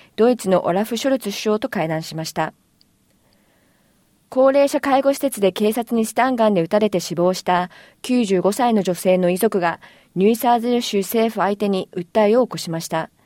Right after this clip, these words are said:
この民事裁判は十一日火曜日、ベガ地方裁判所で開かれ、亡くなったクレア・マーガレット・ノーランドさんが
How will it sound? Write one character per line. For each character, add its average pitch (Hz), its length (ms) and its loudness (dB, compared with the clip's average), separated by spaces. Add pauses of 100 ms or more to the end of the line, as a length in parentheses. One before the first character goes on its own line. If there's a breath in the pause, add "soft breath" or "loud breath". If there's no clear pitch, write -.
(640 soft breath)
こ 240 100 0
の 233 100 4
民 262 180 4
事 277 120 2
裁 285 260 2
判 233 160 4
は 185 140 4
十 175 160 2
一 214 160 0
日 220 180 0
火 202 160 -2
曜 226 180 4
日、 196 220 0 (340 soft breath)
ベ 190 120 2
ガ 233 120 4
地 262 140 -4
方 247 180 0
裁 240 220 0
判 240 180 2
所 247 80 -8
で 254 80 0
開 196 220 -2
か 196 140 0
れ、 180 240 -2 (320 soft breath)
亡 170 120 -2
く 220 120 -4
な 226 140 4
っ - 20 -4
た 220 180 0
ク 214 140 -6
レ 214 120 2
ア・ 233 120 4
マ 240 180 2
ー 240 40 -2
ガ 240 100 -2
レ 240 60 0
ッ - 20 -6
ト・ 233 160 -2
ノ 247 160 2
ー - 20 2
ラ 233 100 2
ン 214 60 2
ド 196 60 -2
さ 190 200 -2
ん 185 60 -4
が 175 240 0